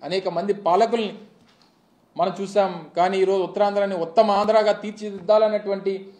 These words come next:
జగన్మోహన్ రెడ్డి గారి తాలూకా ఆలోచనకి ఈ ఉత్తరాంధ్ర ప్రాంత ప్రజలందరూ కూడా ఈరోజు ముందుకొస్తా ఉన్నారు. వారికి మద్దతు తెలపాలని చెప్పి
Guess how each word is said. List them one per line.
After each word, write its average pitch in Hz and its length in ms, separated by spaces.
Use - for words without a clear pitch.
జగన్మోహన్ 220 580
రెడ్డి 196 160
గారి 190 200
తాలూకా 175 320
ఆలోచనకి 240 640
ఈ 139 40
ఉత్తరాంధ్ర 196 500
ప్రాంత 185 420
ప్రజలందరూ 185 400
కూడా 180 460
ఈరోజు 160 180
ముందుకొస్తా 185 540
ఉన్నారు. 180 480
వారికి 185 640
మద్దతు 180 320
తెలపాలని 214 500
చెప్పి 214 520